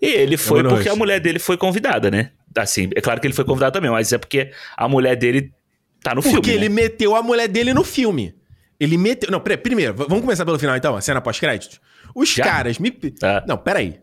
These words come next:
Speaker 2: É só um pequeno comentário. Aquela cena, a primeira cena pós-créditos, puta merda, aquilo ali
Speaker 1: É.
Speaker 2: foi filmado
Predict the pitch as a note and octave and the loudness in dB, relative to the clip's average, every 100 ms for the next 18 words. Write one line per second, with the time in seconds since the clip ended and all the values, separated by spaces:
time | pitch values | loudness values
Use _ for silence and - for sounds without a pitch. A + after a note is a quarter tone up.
0 | - B2+ A3 B3 A3+ B3+ C4+ F#3+ D3+ G#2 | -8 -4 -2 -2 -4 -2 0 0 -2 -4
1 | E2 - - A#2 E3+ G#3 - F3+ - D3 | -4 -12 -6 -4 -2 -2 0 -2 -2 0
2 | G#3 C4+ G#3 F3 D#3 B2+ - C3+ G#2+ F#2+ | 0 0 -2 0 -2 -2 -2 -2 -2 -8
3 | - G3 - C4+ G#3 B2 G2+ G#2 F3+ A#3 | -10 -8 -4 -2 0 0 -2 -4 -2 -2
4 | E3+ B2+ B2 - E3 - A#3+ C#3 G2 G#2 | 0 0 0 -2 -6 -4 -4 0 -2 -2
5 | C3 | -4